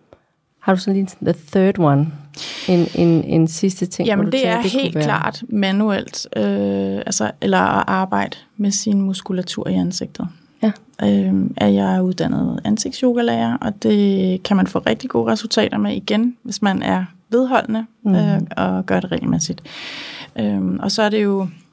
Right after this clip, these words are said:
Speaker 2: alle mulige andre teknikker, gua sha, og hvad man ellers kan, hvad man synes, øh, man har tid og overskud til. Men hver gang du arbejder med huden og får gang i blodcirkulationen, du får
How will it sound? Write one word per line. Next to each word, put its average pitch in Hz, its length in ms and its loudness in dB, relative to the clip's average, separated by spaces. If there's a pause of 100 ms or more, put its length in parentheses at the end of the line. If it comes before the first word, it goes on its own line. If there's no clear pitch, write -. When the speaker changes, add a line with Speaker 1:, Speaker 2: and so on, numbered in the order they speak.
(1600)
Speaker 2:
alle 185 260 0
mulige 190 220 -2
andre 185 240 -2
teknikker, 190 480 -2
gua 190 240 -2
sha, 185 400 0
og 185 160 0
hvad 185 140 2
man 185 200 4
ellers - 300 -2
kan, 180 520 -2
hvad 185 120 0
man 180 180 2
synes, 190 420 2
øh, - 300 2 (380)
man - 220 2
har 185 80 2
tid 208 200 -4
og 196 140 0
overskud 190 440 0
til. 196 180 -4
Men 190 140 -2
hver 226 200 2
gang - 300 -2
du 214 120 -2 (540)
arbejder 220 520 0 (120)
med 220 120 -2
huden 208 400 0
og 202 80 -4
får 202 100 -4
gang - 280 0
i 220 40 -4
blodcirkulationen, 208 1300 0
du 107 120 -4
får 196 440 -4